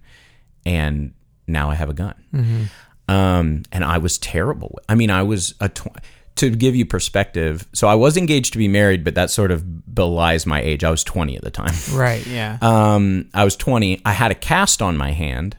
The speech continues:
Speaker 1: because I'd gotten pissed off a couple of days before and punched a wall twice and broke my hand in two different places, and now I have a gun.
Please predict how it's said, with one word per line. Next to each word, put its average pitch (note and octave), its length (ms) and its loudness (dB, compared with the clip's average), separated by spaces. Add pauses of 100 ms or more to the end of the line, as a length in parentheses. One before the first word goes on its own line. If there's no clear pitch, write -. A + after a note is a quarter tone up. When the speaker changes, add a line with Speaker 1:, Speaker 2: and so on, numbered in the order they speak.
(140)
Speaker 1:
because G2+ 320 0
I'd F2+ 140 2
gotten G2 240 -2
pissed - 300 0
off B2 180 2
a G#2 80 -4
couple F#2 300 -2
of E2 80 -2
days E2 340 0
before F2 640 0
and E2 160 -2
punched - 320 0
a F#2 60 2
wall F2 420 2
twice - 760 -4
and F2 160 -2
broke F#2+ 240 0
my F2+ 140 0
hand E2 260 0
in D#2+ 100 -2
two - 120 -6
different E2+ 300 -4
places, D#2+ 560 -4
and F#2+ 160 0
now E2+ 160 2
I D#2+ 80 2
have D#2 160 -4
a D2+ 80 -4
gun. D2 420 -4